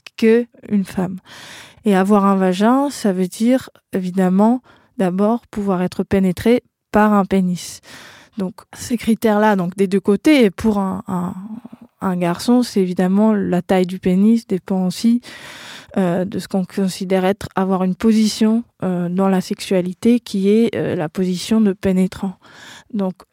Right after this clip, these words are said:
le, le fait de considérer évidemment que on est d'abord, euh, un sexe parce qu'on est pénétrant ou pénétré, bah, ça relève plus généralement d'une conception, euh,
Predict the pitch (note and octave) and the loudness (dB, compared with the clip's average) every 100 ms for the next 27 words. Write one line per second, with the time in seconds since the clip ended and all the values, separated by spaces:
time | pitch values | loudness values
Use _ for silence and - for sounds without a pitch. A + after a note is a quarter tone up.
0 | - G3+ G3 F#3 - F#3+ F#3 A3 G#3 G3+ | -4 0 2 2 0 -2 2 2 2 0
1 | - G#3 G3+ G3+ A3+ A3 - A3 A3+ A3+ | 2 6 6 4 2 0 0 2 4 6
2 | A#3+ A3 G3 F#3+ F#3+ G#3 A3 - - G3 | 4 4 2 0 2 0 -2 -6 -8 -4
3 | F3+ F3+ F3 F3 - _ _ G3+ F#3+ F#3+ | -2 -2 -4 -8 -20 _ _ -4 -2 -2
4 | F#3 G#3 G#3 A3+ A3 G#3 - _ F#3+ F#3 | 0 2 4 6 4 2 -12 _ -4 -4
5 | - G3+ F#3+ - A3 - - G3 - G#3 | -2 -2 -2 0 -2 -4 -6 -6 -2 -2
6 | G3+ F#3+ - G3+ G3+ - A3 G#3+ F#3 F#3+ | 0 -2 0 2 2 0 2 2 0 -4
7 | G3 F#3+ - B3+ C4+ - - - - _ | -6 -6 0 0 -2 -12 -20 -20 -20 _
8 | - F#3 G#3 F#3+ F#3+ G3+ A#3 G#3 F3+ - | -6 -2 -2 0 2 2 2 0 -6 -6
9 | G#3 G3 F#3 F3 E3 F3+ G3 A3+ G#3 F#3+ | -4 -2 -2 -2 -2 -2 0 2 0 -2
10 | - G#3 - G3+ - A3 G#3 G3+ | -2 -4 0 -2 -2 -4 -2 -2